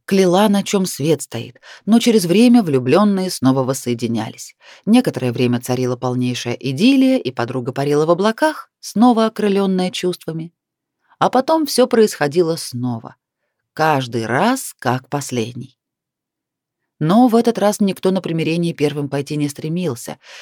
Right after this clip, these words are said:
или потому что оба уже устали от этих эмоциональных качелей, или просто чувства себя изжили, сгорев дотла. «Ладно, пошли ужинать. Завтра новая рабочая неделя, и у тебя она будет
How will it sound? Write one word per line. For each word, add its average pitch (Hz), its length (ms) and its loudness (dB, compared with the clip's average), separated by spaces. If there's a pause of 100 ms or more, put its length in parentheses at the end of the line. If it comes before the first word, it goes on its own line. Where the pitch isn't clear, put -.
или 285 180 4
потому 135 360 -2
что 135 240 -2
оба 127 140 -4
уже 131 220 -2
устали 196 420 0
от 214 120 -2
этих 208 300 -6
эмоциональных 175 640 -2
качелей, 156 580 -6 (440)
или 254 180 4
просто 262 500 -2
чувства 202 360 0
себя 147 340 0
изжили, 143 460 -2
сгорев 135 400 -4
дотла. 120 400 -8 (2000)
«Ладно, 143 440 0 (280)
пошли 359 300 2
ужинать. 135 480 -4 (320)
Завтра 220 360 2
новая 185 260 4
рабочая 160 400 0
неделя, 269 520 0
и 190 200 -4
у 170 120 0
тебя 180 420 0
она 208 160 0
будет 175 400 0